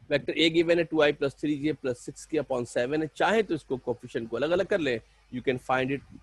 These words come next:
unit vector like that। इस तरीके से आप unit vector को find out कर सकते हैं। किसी भी vector को, किसी भी vector को अगर उसके magnitude से divide कर देंगे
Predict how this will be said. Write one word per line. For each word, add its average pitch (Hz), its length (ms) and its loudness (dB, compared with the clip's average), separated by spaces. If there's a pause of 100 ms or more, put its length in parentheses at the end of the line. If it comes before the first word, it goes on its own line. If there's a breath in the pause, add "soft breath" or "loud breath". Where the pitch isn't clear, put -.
(160)
unit 123 220 -6
vector 120 240 -4
like 117 220 0
that। 139 280 2 (360 loud breath)
इस - 140 -4
तरीके 123 340 0
से - 120 0
आप 135 180 0
unit 120 260 -4
vector 110 240 -6
को 139 160 -4
find 104 380 -4
out 117 240 2
कर 107 100 -2
सकते 110 380 -10
हैं। 117 180 -2 (320)
किसी 196 220 -4
भी 175 100 -2
vector 120 440 -2
को, 143 340 2
किसी 180 300 -8
भी 143 120 -2
vector 107 420 -4
को 127 220 -2
अगर 123 240 0
उसके 110 240 -10
magnitude 104 580 -4
से 151 120 -6
divide 113 320 0
कर 113 120 -2
देंगे 113 440 -4